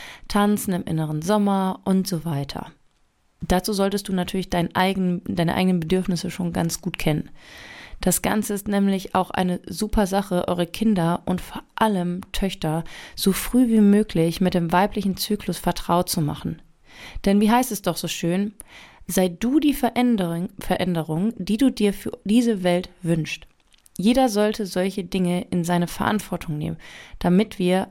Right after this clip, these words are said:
eines Tages in einer Zeit leben, in der der weibliche Zyklus gesehen und in seiner Existenz akzeptiert und einbezogen wird.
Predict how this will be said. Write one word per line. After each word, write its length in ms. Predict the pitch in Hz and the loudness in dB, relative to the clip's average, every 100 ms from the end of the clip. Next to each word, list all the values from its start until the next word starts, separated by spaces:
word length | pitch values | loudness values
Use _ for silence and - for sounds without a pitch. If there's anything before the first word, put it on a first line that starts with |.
| _ | _
eines 480 | 190 226 240 240 - | 0 4 4 2 -2
Tages 600 | - 180 175 160 165 - | -2 -2 0 0 -2 -2
in 140 | 175 | 0
einer 360 | 170 165 165 - | 2 2 -2 -4
Zeit 460 | - 208 214 214 | 0 2 2 0
leben, 520 | 165 160 156 160 165 - | -4 -4 -2 -2 -4 -2
in 160 | 175 170 | -2 0
der 100 | 175 | 2
der 240 | 170 160 | 0 0
weibliche 540 | 185 214 233 220 208 | 0 0 -2 -8 -8
Zyklus 560 | - - 208 - 175 - | -8 -4 -4 -4 -6 -4
gesehen 480 | 180 170 180 202 202 - - - | -4 0 2 4 0 -6 -18 -4
und 160 | 170 175 | -2 0
in 100 | 165 | 0
seiner 300 | 165 156 - | 2 0 -2
Existenz 640 | - 180 - 202 208 208 - | -6 -8 0 2 2 0 -6
akzeptiert 760 | - - - - - 233 240 247 _ | -8 -8 -16 -14 -2 4 4 2 _
und 240 | 185 - | -8 -4
einbezogen 720 | 180 170 175 175 - 156 151 143 | -2 -2 -4 -6 -6 -6 -8 -8
wird. 320 | - - - | -10 -10 -16